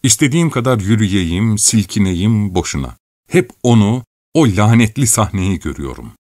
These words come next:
Ve ezbere bildiğim oyun beynimin içinde acı acı oynamayı, sürüklenmeyi sürdürüyor. Sanki korkulu bir düşü yüklenmiş gidiyorum ve kara basana, bana çarpıp geçen insanları, sokağın çirkefini ve gürültüsünü katıyorum.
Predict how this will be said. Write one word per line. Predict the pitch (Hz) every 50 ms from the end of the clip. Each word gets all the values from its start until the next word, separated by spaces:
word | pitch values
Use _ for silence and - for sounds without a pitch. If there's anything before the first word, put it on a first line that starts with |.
| _ _ -
Ve | 95 110
ezbere | 107 - 113 107 95 85 95 95 131 143 110
bildiğim | 104 90 85 80 - 82 82 78 80 - -
oyun | 98 101 101 117 151 165 160 120 - - - _ -
beynimin | 117 127 127 127 131 131 131 127
içinde | 123 113 117 - 120 113 110 101 113 113 - -
acı | - 110 110 101 135 151 107
acı | 110 110 98 95 104
oynamayı, | - - 104 104 110 107 101 101 98 98 98 95 95 92 107 117 117 110 101
sürüklenmeyi | - - - 113 104 107 107 - 101 90 90 90 90 90 90 92 90
sürdürüyor. | - - 92 82 69 - 76 67 71 67 64 60 58 - _ _ _ _ _ _ _ _ _ _ _ -
Sanki | - - - 117 113 107 110 - 127 107 -
korkulu | - 120 110 107 - - 117 110 131 117 107
bir | 110 117 101 90 92
düşü | 107 98 - 135 117
yüklenmiş | 90 98 90 - - 104 98 95 95 95 95 - -
gidiyorum | - - 92 82 - 82 78 73 69 69 62 64 64 _ - - - - - - -
ve | 104 101 104
kara | - - 110 104 110 107 95
basana, | 92 85 - - 90 87 95 113 120 113 110 -
bana | 101 107 117 120 110
çarpıp | - 113 117 110 - - 110 - -
geçen | 117 107 - 123 117 110
insanları, | 104 104 95 - - 104 101 98 92 92 90 107 120 113 - - - _
sokağın | - - - 131 107 - 117 113 113 110 104
çirkefini | - - - 113 - - 113 104 - 107 107 117 107
ve | 107 110
gürültüsünü | 104 90 92 98 98 104 90 - - 92 - - 90 87 82
katıyorum. | - 78 - - - 73 67 65 - 60 60